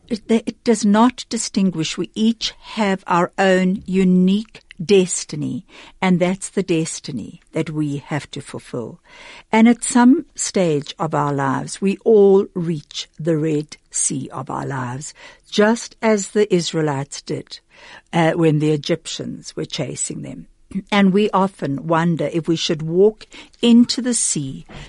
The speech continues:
Do we have that courage? Um,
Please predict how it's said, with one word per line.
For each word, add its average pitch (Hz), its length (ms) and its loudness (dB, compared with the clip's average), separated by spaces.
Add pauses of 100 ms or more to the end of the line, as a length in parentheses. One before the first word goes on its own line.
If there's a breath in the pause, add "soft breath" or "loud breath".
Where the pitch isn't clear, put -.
Do 170 160 0
we 175 120 0
have 190 380 -2
that 196 280 -2
courage? 131 600 -6 (480 loud breath)
Um, 143 480 -4